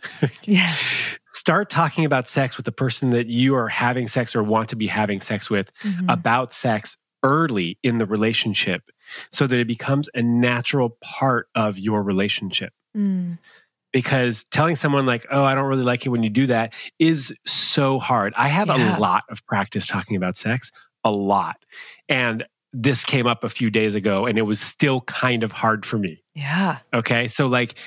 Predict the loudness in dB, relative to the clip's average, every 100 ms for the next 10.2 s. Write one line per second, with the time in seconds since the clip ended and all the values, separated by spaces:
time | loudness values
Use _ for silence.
0 | -8 -2 -2 0 2 2 2 2 2 2
1 | 0 -4 -2 2 2 2 2 2 2 2
2 | 0 2 2 2 0 -2 2 0 0 0
3 | 2 0 0 -2 -2 -4 0 2 0 0
4 | 0 0 -2 -4 -10 -12 -2 2 4 2
5 | 0 -4 -8 -2 0 0 2 2 0 -4
6 | -4 -2 0 0 -2 -2 -2 -2 -2 -2
7 | -2 -4 -4 -2 -2 0 -2 -2 0 0
8 | -2 -2 -2 -2 -4 -8 -18 -20 _ _
9 | _ _ -10 -10 -6 -2 0 0 0 0
10 | 0 0